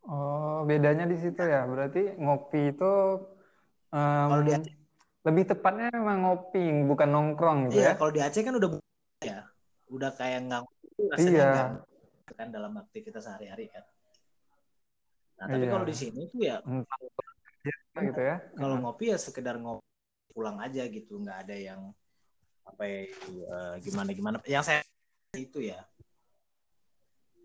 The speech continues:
Speaker 2: Yang saya lihat seperti itu, nggak ada
Speaker 1: Iya.
Speaker 2: yang kayak di-, anak muda ngumpul, misalnya kayak di Merak tuh pagi-pagi, ya kan. Sini mah kalau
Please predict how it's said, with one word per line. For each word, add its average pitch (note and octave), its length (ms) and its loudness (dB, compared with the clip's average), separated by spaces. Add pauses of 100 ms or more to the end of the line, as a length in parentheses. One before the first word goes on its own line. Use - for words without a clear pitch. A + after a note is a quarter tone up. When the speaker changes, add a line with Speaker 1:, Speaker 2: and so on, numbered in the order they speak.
(1400)
Speaker 2:
Yang - 160 -20
saya A#2+ 160 -14
lihat - 160 -18
seperti - 420 -8
itu, B2+ 220 -4
nggak A2 180 -4
ada A2 140 -4
Speaker 1:
Iya. A2 100 -4
Speaker 2:
yang G#2+ 140 -6 (680)
kayak A2+ 160 -10
di-, G2+ 120 -16 (1040)
anak - 240 -10
muda A2 420 -8
ngumpul, A2+ 520 -8
misalnya A2+ 320 -10
kayak A#2 180 -8
di - 80 -20
Merak A2+ 220 -2
tuh A#2+ 120 -10
pagi-pagi, A2 680 -8
ya G#2 120 -6
kan. G2+ 260 -10 (3250)
Sini A2 200 -12
mah B2+ 160 -8
kalau G#2+ 480 -4